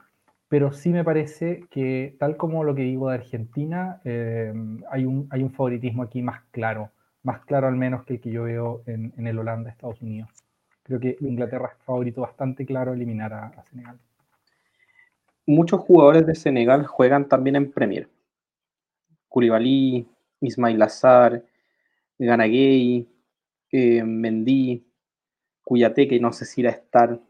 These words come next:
Speaker 2: ya para, para esta ronda. Recordemos que Kouyaté se lesionó de un golpe en las nueces de Frenkie de Jong en la fecha uno.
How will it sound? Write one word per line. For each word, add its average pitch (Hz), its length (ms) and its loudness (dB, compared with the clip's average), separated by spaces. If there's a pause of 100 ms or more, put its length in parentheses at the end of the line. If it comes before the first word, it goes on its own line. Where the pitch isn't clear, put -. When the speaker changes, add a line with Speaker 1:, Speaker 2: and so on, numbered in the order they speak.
Speaker 2:
ya 123 180 -2
para, 117 600 -2
para 117 140 0
esta 120 220 0
ronda. 127 560 2
Recordemos 120 600 -2
que 120 120 -6
Kouyaté 117 360 2
se - 140 -6
lesionó 113 460 -2
de 110 80 -4
un 110 120 -2
golpe 110 260 -2
en 110 60 -2
las 107 160 -2
nueces 117 340 -4
de 120 80 0
Frenkie 117 320 -4
de 110 140 2
Jong 113 120 -4
en 110 100 -6
la 104 80 -8
fecha - 280 -4
uno. 123 280 -6